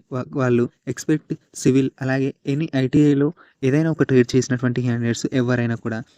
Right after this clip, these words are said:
ఈ Aurobindo ఫార్మా కంపెనీకి సంబంధించినటువంటి రిక్వైర్‌మెంట్‌కి ఎలిజిబుల్ అన్నమాట. ఏపీ క్యాండిడేట్స్ అయితేనేమో వైజాగ్ లొకేషన్, అలాగే తెలంగాణ క్యాండిడేట్స్ అయితేనేమో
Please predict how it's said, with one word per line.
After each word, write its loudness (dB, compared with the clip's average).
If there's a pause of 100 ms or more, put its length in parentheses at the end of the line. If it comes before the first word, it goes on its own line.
(140)
ఈ -4 (240)
Aurobindo -2
ఫార్మా 0
కంపెనీకి -6
సంబంధించినటువంటి -2 (320)
రిక్వైర్‌మెంట్‌కి -4 (120)
ఎలిజిబుల్ -2
అన్నమాట. -6 (720)
ఏపీ 2
క్యాండిడేట్స్ 2
అయితేనేమో 0 (100)
వైజాగ్ 2
లొకేషన్, -2 (100)
అలాగే -4 (720)
తెలంగాణ 2
క్యాండిడేట్స్ -2
అయితేనేమో -2